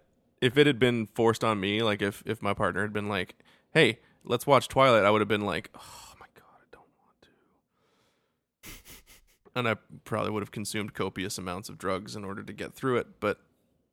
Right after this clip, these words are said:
Speaker 2: I mean, I still, you know, I still got a little bit high to, to watch, uh,
Speaker 1: I think, I think that's fair. I think we, I think we all assumed that. I think everyone
Speaker 2: Yeah.
Speaker 1: listening assumed that.
Speaker 2: Yeah. Also, I didn't do them in, like, one sitting.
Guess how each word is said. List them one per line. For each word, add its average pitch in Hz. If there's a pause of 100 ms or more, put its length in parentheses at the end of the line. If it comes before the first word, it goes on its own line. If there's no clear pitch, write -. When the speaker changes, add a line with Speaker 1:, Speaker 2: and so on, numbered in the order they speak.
(1120)
Speaker 2:
I 175
mean, 190
I 107
still, - (120)
you 101
know, -
I 117
still -
got -
a -
little -
bit -
high -
to, - (1500)
to 120
watch, -
uh, -
Speaker 1:
I 277
think, 285 (100)
I 196
think 180
that's -
fair. 120
I 147
think 170
we, 143
I 175
think 185
we 131
all 101
assumed 101
that. 107
I 139
think 147
everyone 101
Speaker 2:
Yeah. 92
Speaker 1:
listening 85
assumed 78
that. 92 (240)
Speaker 2:
Yeah. - (260)
Also, 147
I 117
didn't 139
do 117
them 104
in, 98
like, -
one 53
sitting. -